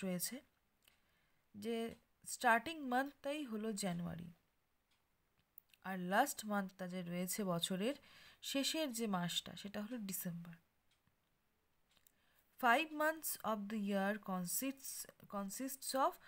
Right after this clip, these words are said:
thirty-one each। মানে এই যে বারো রয়েছে, এর মধ্যে পাঁচটা মাস হলো একত্রিশ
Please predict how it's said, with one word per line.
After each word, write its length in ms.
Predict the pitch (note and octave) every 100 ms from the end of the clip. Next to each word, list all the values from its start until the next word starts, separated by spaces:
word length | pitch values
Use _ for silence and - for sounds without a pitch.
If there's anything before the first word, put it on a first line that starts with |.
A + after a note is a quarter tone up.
| - - -
thirty-one 600 | - C#4+ A#3+ C#4 A3+ F#3+ F3+ F3+ _ -
each। 160 | F3+ - - - - A3
মানে 200 | G3+ B3 E4+ _ _ _ - A3+
এই 80 | C#4+
যে 60 | D#4+ C#4 - _ _ _ -
বারো 120 | A#3 B3+
রয়েছে, 200 | A3 B3 A#3+
এর 80 | A3
মধ্যে 180 | A#3+ C#4 -
পাঁচটা 440 | C4 C4+ - E4 D#4 A#3+
মাস 200 | A3+ A#3+ -
হলো 200 | G#3 A3+ G4 - - _ _ _ _ _ _ _ _ _ _ _ _ _ _ _ _ _ _ _ _ _ _ _ _ -
একত্রিশ 420 | A#3+ - C#4+ C#4+